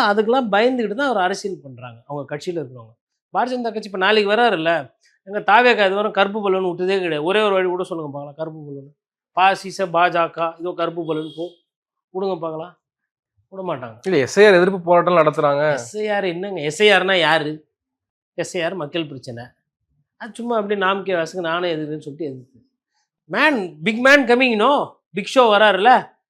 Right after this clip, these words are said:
Speaker 1: நீங்க ஒரு, ஒரு ரெஸ்லர் மாதிரி தானே, நீங்க போய் சேலஞ்சு பண்ணலாம்ல, போயிட்டு எங்க சேலஞ்சு பண்ணுங்க, பாஸ் நாங்க, அஹ், பாஜக எதிர்ப்பு சொல்றீங்கல்ல, அதெல்லாம் கிடையாது, வெறும் தி மு க எதிர்ப்பு, அதோடு சரி. எல்லாம் கன்ஃபியூஸ் பண்ணிக்கிறாங்க, யாரை எதிர்க்கிறோம், யாரை.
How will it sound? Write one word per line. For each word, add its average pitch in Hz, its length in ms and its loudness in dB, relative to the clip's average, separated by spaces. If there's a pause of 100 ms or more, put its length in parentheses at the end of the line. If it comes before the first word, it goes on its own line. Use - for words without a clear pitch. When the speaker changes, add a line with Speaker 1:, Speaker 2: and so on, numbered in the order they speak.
(240)
Speaker 1:
நீங்க 226 220 2
ஒரு, 208 200 4
ஒரு 202 180 2
ரெஸ்லர் 220 380 4
மாதிரி 214 200 0
தானே, 202 280 0
நீங்க 220 220 0
போய் 247 200 -6
சேலஞ்சு 247 360 4
பண்ணலாம்ல, 190 380 -4 (680)
போயிட்டு 185 200 -6
எங்க 233 140 -2
சேலஞ்சு 240 360 2
பண்ணுங்க, 196 300 -6 (140)
பாஸ் 240 360 4
நாங்க, 233 260 4 (500)
அஹ், 208 160 -2
பாஜக 233 580 6
எதிர்ப்பு 220 420 2
சொல்றீங்கல்ல, 202 600 -2
அதெல்லாம் 180 380 -18
கிடையாது, 208 300 -10 (460)
வெறும் 226 260 -8
தி 240 120 -6
மு 247 120 -2
க 233 140 0
எதிர்ப்பு, 202 340 -4
அதோடு 180 320 -10
சரி. 127 180 -20 (560)
எல்லாம் - 220 -20
கன்ஃபியூஸ் 247 400 -2
பண்ணிக்கிறாங்க, 135 460 -14 (800)
யாரை 160 240 -4
எதிர்க்கிறோம், 151 640 -6 (140)
யாரை. 143 280 -4